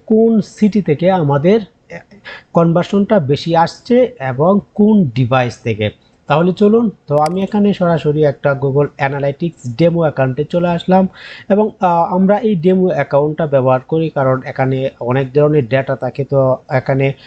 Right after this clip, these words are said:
কোনো একটা রিপোর্ট বা কোনো একটা অপশন বোঝানোর জন্য খুবই সুবিধা হয়। তো আমরা এখান থেকে সরাসরি এক্সপ্লোর অপশনে চলে আসবো এবং এক-, এক্সপ্লোর অপশনে আসার পর আমরা এখান থেকে ব্ল্যাঙ্ক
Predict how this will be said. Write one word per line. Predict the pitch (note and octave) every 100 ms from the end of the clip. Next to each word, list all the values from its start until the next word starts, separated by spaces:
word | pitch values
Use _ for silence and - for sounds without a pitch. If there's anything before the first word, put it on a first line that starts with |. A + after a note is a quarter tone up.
| - -
কোনো | C#3 C#3
একটা | C3+ - D3 C#3
রিপোর্ট | C3 B2+ C#3 D3
বা | C3 C3+
কোনো | - C3+ C3+
একটা | B2 C#3 B2
অপশন | - D#3+ D3
বোঝানোর | B2+ A#2+ C3 D3 C#3+
জন্য | D#3 D#3+
খুবই | D3+ B2 B2+
সুবিধা | C3 A#2 A2
হয়। | G#2 G#2 _ - -
তো | -
আমরা | G3+ G3 G3
এখান | F#3+ G3+
থেকে | F#3+ G3 G#3
সরাসরি | F#3 F3+ E3 E3 E3+
এক্সপ্লোর | D3+ - - - F#3+ G3
অপশনে | C3 - C3+ C3+
চলে | C#3+ C3
আসবো | A#2 G#2 A#2+
এবং | B2 D3+ -
এক-, | D3 -
এক্সপ্লোর | D#3 C#3+ - F3 F#3 F3+
অপশনে | A#2+ - F3+ F#3
আসার | B2 C3
পর | B2 E3 G#3 - - -
আমরা | A#2+ B2+ D3
এখান | D3+ F3
থেকে | - F#3 A#3 B3+ _ -
ব্ল্যাঙ্ক | A#2+ A2+ D#3 F3 A3+ A#3